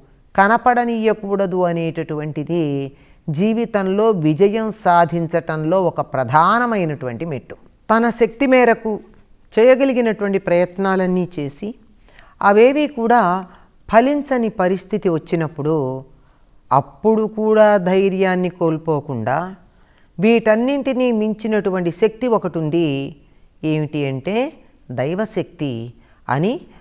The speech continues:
దైవాన్ని శరణు వేడడం అన్నది చిట్ట చివరిగా చేసేటటువంటి పని. అంటే ముందు దైవాన్ని శరణు వేడరా అంటే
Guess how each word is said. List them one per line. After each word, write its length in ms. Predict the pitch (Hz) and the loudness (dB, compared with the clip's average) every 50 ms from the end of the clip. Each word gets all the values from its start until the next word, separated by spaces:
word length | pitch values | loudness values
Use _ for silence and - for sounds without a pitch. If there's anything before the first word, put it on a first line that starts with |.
| _ _ - | _ _ -14
దైవాన్ని 760 | - 123 139 139 156 180 214 202 233 247 262 262 262 247 202 | -6 -2 0 0 0 0 0 0 0 0 0 0 -2 -4 -4
శరణు 440 | - - - 160 160 180 196 214 208 | -4 -2 -2 0 0 0 -2 -2 -2
వేడడం 460 | 180 180 165 160 143 156 151 147 143 | 0 0 0 0 0 -2 -4 -4 -4
అన్నది 800 | 139 139 135 135 131 131 165 170 151 131 127 127 127 131 127 - _ _ _ _ _ _ _ _ _ _ _ _ - - | -4 -4 -6 -6 -4 -4 -2 -2 -2 -2 -4 -4 -6 -8 -10 -14 _ _ _ _ _ _ _ _ _ _ _ _ -2 -2
చిట్ట 500 | 226 226 226 - - _ _ - 240 226 233 - | -2 -2 -2 -12 -20 _ _ 0 0 0 0 -2
చివరిగా 580 | 214 185 185 180 170 170 156 143 165 165 170 175 175 - - | -2 0 0 0 2 0 0 0 -2 -2 -2 -4 -6 -6 -6
చేసేటటువంటి 760 | 143 135 131 - 147 139 131 - 131 - 123 123 117 107 143 | -6 -6 -4 -4 -6 -6 -4 -6 -8 -8 -8 -8 -8 -8 -8
పని. 260 | 139 - 120 98 87 - - _ _ _ _ _ _ _ _ _ _ - - - _ | -8 -8 -8 -8 -10 -16 -20 _ _ _ _ _ _ _ _ _ _ -20 -20 -12 _
అంటే 240 | - 185 196 185 240 | -4 -2 2 2 2
ముందు 680 | 226 196 180 180 196 214 220 240 240 240 247 247 240 233 | 4 4 2 0 0 2 2 2 2 2 2 2 0 0
దైవాన్ని 680 | - - - 196 202 214 208 220 220 220 214 214 214 | -2 -4 -2 -2 0 0 0 0 -2 -2 -2 -2 -4
శరణు 380 | 208 214 208 202 196 196 202 196 | -4 0 0 0 0 0 0 0
వేడరా 420 | 190 196 190 185 185 180 175 180 | 0 0 0 2 0 0 0 0
అంటే 640 | 180 170 165 160 151 196 202 190 165 156 160 170 170 | -2 -2 -4 -4 -4 -2 -2 0 0 0 0 -2 -4